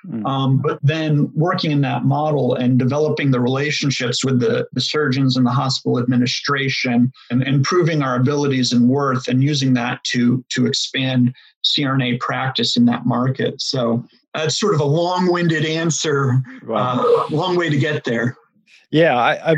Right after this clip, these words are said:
Speaker 1: well, I think it's really insightful, right? I mean, and that there, it, it is, I've heard several times from, I think, from you today that it, it's, it's typically not a binary,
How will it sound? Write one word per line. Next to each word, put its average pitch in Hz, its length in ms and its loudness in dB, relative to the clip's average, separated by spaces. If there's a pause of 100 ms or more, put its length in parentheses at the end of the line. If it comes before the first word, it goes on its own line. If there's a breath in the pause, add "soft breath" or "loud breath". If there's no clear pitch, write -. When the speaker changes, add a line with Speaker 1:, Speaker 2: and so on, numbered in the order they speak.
(100)
Speaker 1:
well, 123 320 4 (720)
I 185 120 2
think 196 240 0
it's - 320 -4
really 143 260 4
insightful, 117 600 -2
right? 117 220 2
I 120 60 4
mean, 117 280 4
and 117 260 -2
that 110 300 0
there, 127 460 -2
it, 127 280 -4
it 131 140 -4
is, 120 440 -2
I've 117 120 -6
heard 117 280 -4
several 120 300 -2
times 101 280 -8
from, 92 220 -14 (220)
I 98 40 -18
think, 98 240 -14 (400 soft breath)
from 120 120 -2
you 107 60 4
today 104 280 4
that 104 180 -6
it, 117 220 -6
it's, 156 280 -4
it's 139 180 -6
typically 190 440 0
not 127 180 4
a 110 40 0
binary, 104 760 0